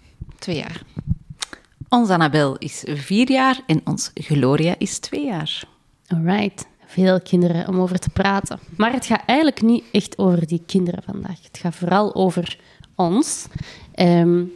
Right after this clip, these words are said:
Speaker 3: en over hoe dat wij ons wel of niet verliezen in het ouderschap, maar vooral ook hoe dat wij daarmee zijn omgegaan. Klopt, hè?
Speaker 1: Mhm.
Speaker 3: Ik heb in deze, ehm, voor-, ik heb eigenlijk één vraag voorbereid.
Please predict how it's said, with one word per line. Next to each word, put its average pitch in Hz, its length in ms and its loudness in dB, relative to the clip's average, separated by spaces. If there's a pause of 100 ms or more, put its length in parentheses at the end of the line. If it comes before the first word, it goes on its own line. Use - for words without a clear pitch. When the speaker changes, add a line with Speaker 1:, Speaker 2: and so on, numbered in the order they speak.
(140)
Speaker 3:
en 214 320 2
over 190 300 4
hoe 180 160 4
dat 175 160 4
wij 165 220 2
ons 175 440 -2 (600)
wel 185 380 2
of - 220 -4
niet 175 460 2
verliezen 170 460 2
in 180 60 0
het 165 120 -4
ouderschap, 247 460 0
maar 180 140 4
vooral 165 220 2
ook 196 140 0
hoe 190 100 0
dat 170 100 4
wij 165 80 4
daarmee 165 300 2
zijn 175 160 -4
omgegaan. 185 600 -2 (200)
Klopt, - 220 -6
hè? 214 80 -2 (360)
Speaker 1:
Mhm. 190 140 -16 (1120)
Speaker 3:
Ik - 120 -2
heb 269 100 0
in 254 160 2
deze, 262 380 4 (240)
ehm, 196 460 2
voor-, 185 320 0
ik - 140 -4
heb 196 140 0
eigenlijk 240 340 0
één 240 400 4
vraag 170 440 2
voorbereid. - 680 -6